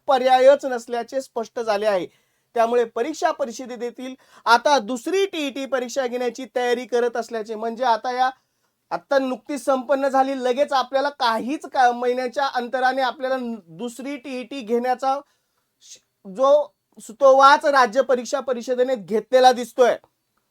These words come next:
दुसऱ्या टीईटीच्या आयोजनासंदर्भात माहिती देताच राज्य परीक्षा परिषदेचे अध्यक्ष डॉक्टर बेडसे म्हणाले, सर्वोच्च न्यायालयाच्या निर्देशानुसार शिक्षकांना पुढील दोन वर्षात टीईटी परीक्षा उत्तीर्ण होण्याचे निर्देश देण्यात, म्हणजे त्यांच्यासाठी दोन वर्षाचा कालावधी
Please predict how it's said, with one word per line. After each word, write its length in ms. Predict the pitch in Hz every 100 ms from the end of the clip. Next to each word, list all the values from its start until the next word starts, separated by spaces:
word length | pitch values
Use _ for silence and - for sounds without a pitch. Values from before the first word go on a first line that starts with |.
| -
दुसऱ्या 400 | 220 233 320 359
टीईटीच्या 580 | 339 311 240 294 311 285
आयोजनासंदर्भात 800 | 254 233 277 277 262 262 269 262
माहिती 320 | 247 240 269
देताच 340 | 254 254 262
राज्य 300 | 233 247 240
परीक्षा 360 | 285 269 240 269
परिषदेचे 600 | 254 247 233 254 254 269
अध्यक्ष 560 | 247 190 196 254 - 269
डॉक्टर 360 | 254 - 254
बेडसे 420 | 220 240 226 302
म्हणाले, 380 | 285 277 277 285 320 _ _ _ -
सर्वोच्च 420 | 349 359 392 392
न्यायालयाच्या 520 | 349 285 262 269 294
निर्देशानुसार 800 | 269 247 262 254 262 254 226 269 262
शिक्षकांना 520 | 240 - 254 254 254
पुढील 320 | 269 269 262
दोन 340 | 185 269 339
वर्षात 420 | 339 254 233 233 262 _ _ _ _ _
टीईटी 380 | 320 320 339 349
परीक्षा 460 | 330 262 226 302 285
उत्तीर्ण 420 | 262 - 262 277
होण्याचे 500 | 240 240 240 240 269
निर्देश 360 | 240 226 247
देण्यात, 340 | 233 240 226 226
म्हणजे 220 | 240 262
त्यांच्यासाठी 600 | 269 247 262 262 240 277
दोन 240 | 247 262
वर्षाचा 400 | 262 254 277 262
कालावधी 500 | 262 254 247 240 214